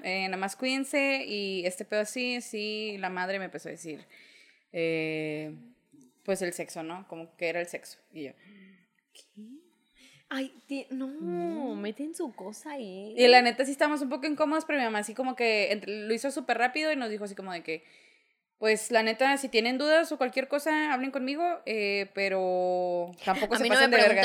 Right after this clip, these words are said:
Speaker 1: vergas".
Speaker 2: a la verga, nomás era, <laughs>
Speaker 1: Así
Speaker 2: tampoco
Speaker 1: como
Speaker 2: se
Speaker 1: que,
Speaker 2: pasen.
Speaker 1: como, como que no se pasen de vergas, como que no seamos tan cínicos, ¿no? De
Speaker 2: Mm.
Speaker 1: preguntar las cosas. Y este, y pues ya, güey, pero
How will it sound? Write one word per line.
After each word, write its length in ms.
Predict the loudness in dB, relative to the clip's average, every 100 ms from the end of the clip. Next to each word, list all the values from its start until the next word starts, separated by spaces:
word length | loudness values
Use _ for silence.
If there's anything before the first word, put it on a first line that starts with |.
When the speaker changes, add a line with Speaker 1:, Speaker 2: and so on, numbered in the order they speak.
| 8
Speaker 1:
vergas". 80 | 8
Speaker 2:
a 40 |
la 100 | 8
verga, 320 | 6 6 4
nomás 320 | 2 2 2
era, 140 | 0 0
<laughs> 40 | 0
Speaker 1:
Así 180 | 0
Speaker 2:
tampoco 220 | 2 4 4
Speaker 1:
como 160 | 4
Speaker 2:
se 60 | 4
Speaker 1:
que, 40 | 4
Speaker 2:
pasen. 200 | 2 0
Speaker 1:
como, 140 | 0
como 140 | 0 2
que 80 |
no 80 | 2
se 100 | 0
pasen 240 | 0 -2 0
de 80 |
vergas, 240 | 2 0 0
como 140 | -6
que 100 | -4
no 100 | -6
seamos 360 | -4 -4 -4 -4
tan 180 | -4 -4
cínicos, 520 | -4 -4 -4 -4 -4
¿no? 240 | -6 -2
De 220 | 2 2 2
Speaker 2:
Mm. 40 |
Speaker 1:
preguntar 400 | 0 -2 -4 -6
las 200 | -6 -10
cosas. 380 | -12 -14 -18 _ _ _ _ _ _ _ _ _ _
Y 320 | -4 -2 0
este, 840 | 0 -2 -6 -4 0 0 -2 -4 -4 -8
y 100 | -12 -10
pues 220 | -10 -6
ya, 260 | -6 -6 -4
güey, 240 | -6 -4
pero 580 | 0 2 4 2 -2 -6